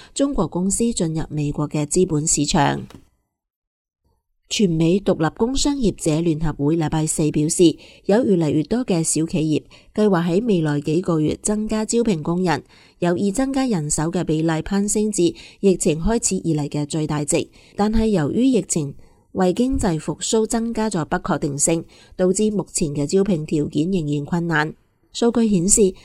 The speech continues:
八月份有百分之二十一嘅小企業計劃招聘員工，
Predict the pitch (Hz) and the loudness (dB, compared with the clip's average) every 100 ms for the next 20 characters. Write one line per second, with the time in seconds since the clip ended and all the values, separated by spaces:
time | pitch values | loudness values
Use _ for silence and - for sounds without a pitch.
0 | - 226 220 175 190 185 - 165 160 180 | -2 0 4 4 4 -2 0 0 0 -2
1 | 170 160 147 185 214 - 156 - 156 208 | -2 -2 -2 -2 -2 -2 -2 -2 0 0
2 | 220 165 160 156 165 196 160 151 - 156 | 0 -2 0 -2 0 0 2 0 -2 -2
3 | 156 147 - 196 202 165 151 - 185 214 | 0 -2 2 2 4 0 0 0 0 0